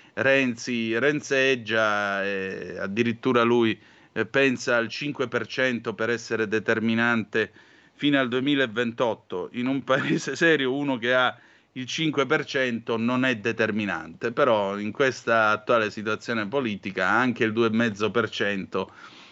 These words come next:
permette di tenere governi in scacco, come lui ha saputo fare, perché a Renzi bisogna riconoscere un'intelligenza politica abbastanza rara tra quelli che adesso siedono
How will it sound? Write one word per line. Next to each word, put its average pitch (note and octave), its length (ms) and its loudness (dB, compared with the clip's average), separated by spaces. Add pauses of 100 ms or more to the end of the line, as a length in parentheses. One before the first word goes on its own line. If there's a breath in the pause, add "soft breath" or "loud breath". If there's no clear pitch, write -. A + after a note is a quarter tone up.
(260 loud breath)
permette D3 560 2
di B2+ 140 -6
tenere C3+ 380 0
governi B2 480 -2
in B2 80 -4
scacco, G#2+ 520 -6
come C#3+ 240 -2
lui C#3+ 200 -2
ha A#2+ 60 0
saputo E3 420 -4
fare, G#2 300 0
perché A2 360 0
a G#2+ 80 2
Renzi A2 380 -2
bisogna G#2 420 -2
riconoscere G#2 600 -2
un'intelligenza G#2 1120 -2 (460 loud breath)
politica G#2+ 680 0
abbastanza A#2 760 -2
rara F#2+ 360 -2
tra G2+ 180 -6
quelli G2 280 -6
che G2+ 160 -4
adesso G2 460 -4
siedono G2 580 0